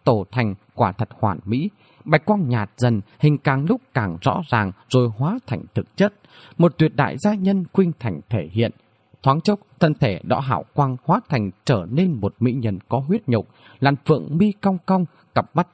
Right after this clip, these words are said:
tràn đầy linh khí, ẩn ước uy nghi sát khí. Chiếc mũi vươn cao, cặp môi đỏ tươi mềm mượt, lộ ra hàm răng trắng muốt như trân châu, loáng thoáng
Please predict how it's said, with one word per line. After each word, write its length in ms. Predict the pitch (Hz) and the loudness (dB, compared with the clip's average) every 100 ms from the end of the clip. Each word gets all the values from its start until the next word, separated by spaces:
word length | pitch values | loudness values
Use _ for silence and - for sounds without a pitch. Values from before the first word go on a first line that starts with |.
| _ | _
tràn 260 | 127 92 80 | -2 -2 -4
đầy 180 | 101 80 | -4 -4
linh 220 | 98 110 107 | -2 -2 0
khí, 300 | 131 165 254 _ | 0 -2 -4 _
ẩn 220 | 131 87 - | -2 -2 -2
ước 200 | 175 - _ | -4 -4 _
uy 160 | 143 101 | 0 2
nghi 240 | 101 87 | -2 -4
sát 220 | - 160 - | -4 -6 -2
khí. 220 | 123 170 - - _ - | 0 0 -4 -18 _ 0
Chiếc 180 | 135 | 2
mũi 180 | 120 160 127 | 2 0 2
vươn 240 | 120 135 117 | 2 2 0
cao, 280 | 131 131 - _ | -2 -2 -4 _
cặp 200 | 151 139 | -2 2
môi 140 | 185 202 | 0 0
đỏ 240 | 101 107 85 - | 0 -2 -2 0
tươi 220 | 190 196 160 | 2 2 0
mềm 280 | 117 117 95 | 0 0 0
mượt, 200 | 95 113 - _ _ | 0 -2 -2 _ _
lộ 160 | 131 151 | 2 2
ra 160 | 208 196 | 2 -2
hàm 220 | 131 107 92 | -2 -4 -2
răng 160 | 175 170 - | -4 -4 -4
trắng 360 | 156 220 175 | -2 0 0
muốt 160 | 180 262 | 0 0
như 200 | 113 110 107 | 0 0 0
trân 200 | 127 104 | -2 -2
châu, 260 | - 123 107 - - - | 2 0 0 -10 -12 0
loáng 220 | 117 147 | 0 2
thoáng 260 | 131 139 | -2 -2